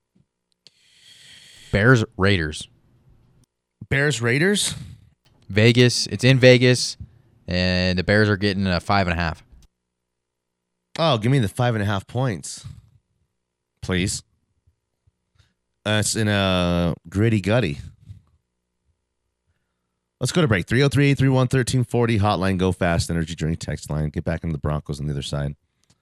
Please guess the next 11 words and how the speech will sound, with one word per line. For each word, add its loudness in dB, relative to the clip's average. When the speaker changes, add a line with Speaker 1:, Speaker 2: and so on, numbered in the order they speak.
Speaker 2:
Um, 2
wanna 0
mention 2
Deontay -2
Wilder -2
and -2
the -12
Gypsy -4
King, -8
Tyson -4
Fury. -12